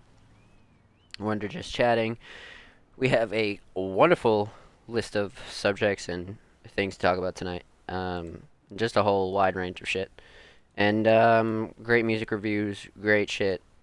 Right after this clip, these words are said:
Just literally have, um, a good show for you. So,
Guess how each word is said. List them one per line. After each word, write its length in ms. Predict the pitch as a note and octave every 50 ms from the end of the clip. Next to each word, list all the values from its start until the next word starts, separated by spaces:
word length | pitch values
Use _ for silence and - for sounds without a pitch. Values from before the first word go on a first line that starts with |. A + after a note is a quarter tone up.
| _ F#2+
Just 520 | F#2+ G#2 G#2 G2+ F#2+ - - - - - - - -
literally 600 | F2 G2+ G#2 G#2+ A2+ A2 G#2+ G#2 G2+ G2 G2 F#2+
have, 340 | G2+ G2 F#2 F#2 F2+ G2 - - - - _ _ _ _ _ _ -
um, 460 | G2 G2+ G#2 G#2 G#2 G#2 G#2 G2+ - -
a 80 | - A2+
good 160 | A2+ A2+ -
show 140 | - A#2+ D3
for 120 | - -
you. 100 | - - - - - - - - - - _ _
So, 260 | _ - - D3 -